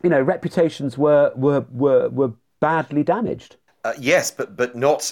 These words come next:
Speaker 2: uh, Stephen's ultimately, because it was such a, uh,
Speaker 1: Exactly.
Speaker 2: a, a moment
Speaker 1: Yeah, yeah,
Speaker 2: in,
Speaker 1: exactly.
Speaker 2: in history, a moment in, in time.
Speaker 1: Yes.
Speaker 2: And, um, y-, this inspired a movie, um, and, uh,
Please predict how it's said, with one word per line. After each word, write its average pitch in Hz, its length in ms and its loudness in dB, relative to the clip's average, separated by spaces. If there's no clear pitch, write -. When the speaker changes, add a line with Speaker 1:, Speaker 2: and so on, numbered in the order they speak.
Speaker 2:
uh, 135 160 2
Stephen's 135 480 -4
ultimately, 117 640 -4
because 117 340 -4
it 120 80 -6
was 107 140 -8
such - 260 -4
a, 107 140 0
uh, - 40 -20
Speaker 1:
Exactly. 104 580 0
Speaker 2:
a, 117 40 -2
a - 40 -4
moment 131 400 0
Speaker 1:
Yeah, 139 60 2
yeah, 151 40 4
Speaker 2:
in, 139 60 4
Speaker 1:
exactly. 139 240 -2
Speaker 2:
in 151 60 -2
history, - 340 -2
a 98 60 -2
moment 123 400 0
in, 120 120 -6
in 117 200 -8
time. 131 260 -2
Speaker 1:
Yes. 131 220 0
Speaker 2:
And, 123 180 -6
um, 185 200 -2
y-, 175 120 -18
this - 300 -2
inspired 160 840 0
a 117 80 0
movie, 120 720 -6
um, 123 440 0
and, 131 520 -4
uh, 135 320 4